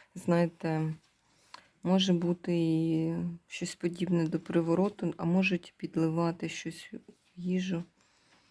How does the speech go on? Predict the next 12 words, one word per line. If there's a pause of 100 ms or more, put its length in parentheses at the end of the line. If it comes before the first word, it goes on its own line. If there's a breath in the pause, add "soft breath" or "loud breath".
(920 soft breath)
От. (800 soft breath)
Це
негатив
повний.
Заперечую, (300)
знімаю. (1700 loud breath)
Вищі
сили,
янголів-охоронців,
духів
роду,
прошу,